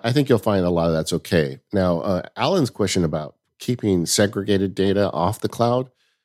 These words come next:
it's, it's really easy. You just don't save it to the cloud. When I was practicing law, I had some client data that I would not put on any cloud service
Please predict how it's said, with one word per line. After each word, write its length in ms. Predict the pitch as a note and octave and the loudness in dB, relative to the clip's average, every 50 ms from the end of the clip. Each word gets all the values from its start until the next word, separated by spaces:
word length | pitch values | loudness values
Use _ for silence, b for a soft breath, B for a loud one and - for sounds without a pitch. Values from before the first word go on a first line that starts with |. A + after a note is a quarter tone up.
| _ _ _ | _ _ _
it's, 220 | - B2 A#2+ - - | 0 0 0 0 -6
it's 180 | - A2 G2+ G2 | -6 -6 -2 0
really 240 | A2 A#2 A#2+ B2 A#2+ | 0 0 2 2 2
easy. 260 | D3+ G3+ C#3+ - C#2+ | 2 0 0 -2 -4
You 160 | B1+ C#2+ E2 | -4 -4 -4
just 300 | E2+ F#2+ G2 F#2 - _ | 2 2 2 2 2 _
don't 180 | - G2+ A2 G#2 | 0 0 0 0
save 240 | - - G2+ G2+ F#2+ | 0 -2 0 0 0
it 80 | F2 - | -2 -2
to 100 | - D#2 | -4 -4
the 80 | C#2+ | -6
cloud. 420 | - - G#2+ G#2+ G2+ D#2 C#2+ C2 D2 | -4 0 2 2 2 2 0 -4 -2
When 380 | G2 G2 F2+ F2+ F2 E2+ - - | 0 0 2 2 0 -2 -6 -6
I 120 | - C#2+ E2+ | -4 -2 0
was 120 | E2+ - | -2 -2
practicing 420 | - - F#2 F2+ E2+ - - E2+ D#2 | 2 2 2 2 2 0 -2 -2 0
law, 440 | E2+ F2+ F2+ F2+ D#2+ D2+ D#2 E2 _ _ _ _ _ _ _ _ | 0 2 2 2 0 -2 -6 -10 _ _ _ _ _ _ _ _
I 100 | - F2+ | -2 0
had 220 | F#2+ F2+ - - | 0 0 0 -2
some 160 | - - F2 E2 | -2 -4 -4 -4
client 400 | - - A2 B2+ B2+ G#2+ - - | -2 -2 0 2 2 0 0 -2
data 280 | D#2 D#2 D2+ D2+ D2+ C#2 | -2 0 0 0 0 0
that 220 | D2 D2 D2 - - | 0 -2 -4 -4 -4
I 180 | D2+ D#2 D#2 | -2 0 0
would 160 | D#2+ E2 D#2 D2 | 0 0 0 0
not 340 | D#2 D#2+ D#2 D2+ - - | -2 -4 -4 -6 -10 -8
put 240 | _ - E2 D#2 - | _ -2 -2 -2 -2
on 200 | - D#2 D#2+ D#2 | -4 -4 -2 0
any 180 | D#2+ E2 D#2+ D2 | 2 2 2 0
cloud 340 | - - G#2 G#2 A2 F#2 - | 0 -2 0 0 2 2 0
service 500 | - C#2+ B1 C2 B1 C#2+ C#2+ - - | -2 -6 -6 -6 -6 -6 -4 -4 -6